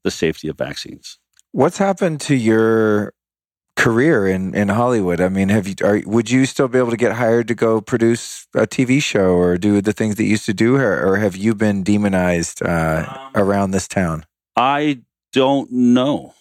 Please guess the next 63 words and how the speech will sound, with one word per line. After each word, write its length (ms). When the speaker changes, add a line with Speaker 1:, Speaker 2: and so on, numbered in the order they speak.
Speaker 1:
I 160
haven't 180
Speaker 2:
So 60
you 60
haven't 160
Speaker 1:
tried. 100
Speaker 2:
tried. 320
You're 80
Speaker 1:
I 20
Speaker 2:
just 80
Speaker 1:
haven't 160
Speaker 2:
on 80
your 120
Speaker 1:
tried. 100
Speaker 2:
mission. 240
You're 100
Speaker 1:
I 60
Speaker 2:
doing 180
Speaker 1:
mean, 80
Speaker 2:
your 80
Speaker 1:
I, 140
Speaker 2:
thing. 80
Speaker 1:
you 80
know, 240
I 180
would 220
<laughs> 120
say 240
that 320
it 120
would 180
probably 260
be 80
difficult 580
at 120
the 100
moment. 380
Speaker 2:
Yeah. 280
Speaker 1:
Um, 480
but 300
I'm 220
not 220
worried 200
about 280
that. 120
I 40
mean, 80
I've 120
started 300
my 180
own 160
show 380
that 160
people 260
can 200
watch, 420
you 80
know, 220
Speaker 2:
Yeah. 40
Speaker 1:
and 100
I, 100
and 140
so 320